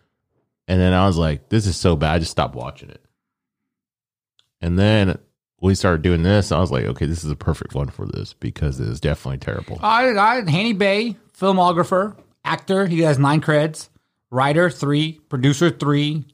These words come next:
Speaker 2: Director, two. Cinematography, one. Casting director, one. Editor, one.
Speaker 1: What's he acted in?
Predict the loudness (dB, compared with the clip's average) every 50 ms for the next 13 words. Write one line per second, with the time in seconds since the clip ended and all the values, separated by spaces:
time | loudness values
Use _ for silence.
0 | _ -2 0 2 2 0 2 0 -2 -2 0 0 2 2 2 2 0 -4 -8 _
1 | _ _ _ _ _ _ _ _ _ -2 2 2 2 4 4 4 2 4 2 0
2 | 0 0 0 0 2 2 4 4 2 2 0 -2 -2 -2 -2 0 0 -2 0 0
3 | 0 -2 -2 -4 -6 -4 -2 0 0 0 0 -2 -2 -4 -2 -2 -2 -2 -4 -6
4 | -8 -10 -12 -12 -12 -14 -16 -18 _ _ _ _ 2 2 4 4 2 2 2 2
5 | 0 0 -2 -4 -4 -4 -6 -10 -10